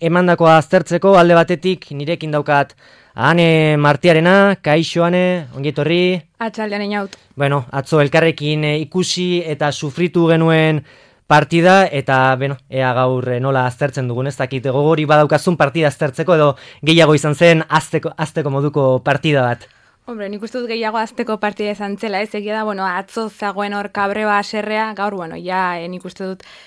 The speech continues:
Speaker 2: eh, partida gaindituta, eh, beste partidara begira, begiratu nahian, baina egia da, bueno, ba, atzoko partida grisa iz-, grisa izan zela.
Speaker 1: Eta solasaldira batuko den beste laguna, Josu Ganuza handia, gaur egun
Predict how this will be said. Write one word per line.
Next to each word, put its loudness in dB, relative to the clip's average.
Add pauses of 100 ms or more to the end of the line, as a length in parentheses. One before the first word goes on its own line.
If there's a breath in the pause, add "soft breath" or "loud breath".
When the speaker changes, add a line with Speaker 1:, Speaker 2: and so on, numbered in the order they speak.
(120)
Speaker 2:
eh, -12
partida -6
gaindituta, -2
eh, -6
beste -12
partidara -8
begira, -6
begiratu -8
nahian, -8 (400 soft breath)
baina -12
egia -8
da, -4
bueno, -14
ba, -14
atzoko -10
partida -4
grisa -10
iz-, -14
grisa -6
izan -12
zela. -12 (500 soft breath)
Speaker 1:
Eta -2
solasaldira 0
batuko 0
den 2
beste 2
laguna, 4
Josu 4
Ganuza 2
handia, 4 (100)
gaur 4
egun 4